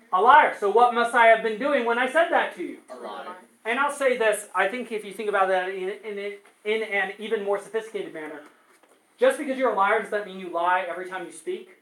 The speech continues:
Speaker 1: No, no. And so it's a pure logical problem, but it's a very interesting one. Because are they foul and evil? Are they demons that tell the truth? Or are they like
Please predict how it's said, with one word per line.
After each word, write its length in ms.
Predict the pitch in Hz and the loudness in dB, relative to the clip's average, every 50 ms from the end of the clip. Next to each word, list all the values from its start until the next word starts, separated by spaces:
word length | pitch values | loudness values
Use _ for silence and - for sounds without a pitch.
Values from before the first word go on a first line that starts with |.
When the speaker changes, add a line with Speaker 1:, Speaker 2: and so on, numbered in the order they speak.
| _ _ _ _ _ _ _ _ _ _ _ _ _ - | _ _ _ _ _ _ _ _ _ _ _ _ _ -14
Speaker 1:
No, 300 | 247 247 240 170 - - - _ _ _ _ - | -8 -4 -4 -4 -4 -6 -12 _ _ _ _ -12
no. 300 | 170 180 170 143 131 - - | -8 -6 -6 -6 -8 -10 -16
And 100 | - - | -18 -10
so 240 | - 202 196 185 185 | -4 -2 0 0 0
it's 220 | 185 185 - - | -2 -6 -6 -4
a 80 | 220 214 | -4 -4
pure 420 | 214 - 302 294 247 233 220 214 | -4 -4 -2 0 0 0 0 0
logical 440 | 196 185 190 185 190 185 - - 160 | 2 4 4 4 2 -2 -8 -12 -8
problem, 320 | - 180 165 151 143 143 143 | -6 -4 -4 -6 -6 -10 -14
but 140 | 175 180 | -14 -14
it's 100 | 175 - | -16 -16
a 60 | - 196 | -16 -14
very 260 | 226 233 233 240 233 | -12 -12 -12 -12 -12
interesting 480 | 226 226 - - _ _ - 190 165 | -14 -16 -18 -20 _ _ -18 -16 -14
one. 200 | 151 151 151 - - _ _ _ _ _ _ | -12 -12 -12 -12 -14 _ _ _ _ _ _
Because 340 | - 170 196 202 190 - - - _ _ _ _ _ _ _ _ _ _ - | -12 -6 -4 -4 -4 -4 -8 -16 _ _ _ _ _ _ _ _ _ _ -2
are 200 | - 185 202 220 | 0 2 2 2
they 160 | 220 214 196 185 | 2 0 -2 -4
foul 680 | - - - 190 175 180 190 214 240 294 311 - - _ _ _ _ | -8 -8 -4 0 2 4 4 4 4 2 0 -4 -8 _ _ _ _
and 140 | 170 160 160 - - | -20 -20 -20 -18 -14
evil? 320 | 185 208 214 214 254 254 | -12 -6 0 2 2 2
Are 140 | - 175 170 | 2 0 -6
they 160 | 165 151 151 | -8 -12 -16
demons 640 | - - 165 165 180 190 226 247 254 240 - - _ _ _ _ _ _ _ _ - | -18 -18 -14 -12 -10 -8 -8 -8 -10 -12 -16 -20 _ _ _ _ _ _ _ _ -20
that 180 | 170 175 - | -20 -18 -12
tell 140 | - 208 196 | -8 -8 -8
the 80 | - 170 | -8 -8
truth? 520 | - - - 214 262 339 349 - - _ - - _ _ _ _ _ _ _ _ - - | -12 -10 -6 -6 -4 -4 -6 -8 -12 _ -20 -20 _ _ _ _ _ _ _ _ -18 -12
Or 100 | 160 175 | -6 -4
are 160 | 185 185 185 | -2 -2 -2
they 160 | 185 185 185 175 | -2 -4 -6 -6
like 200 | 175 170 - | -6 -8 -10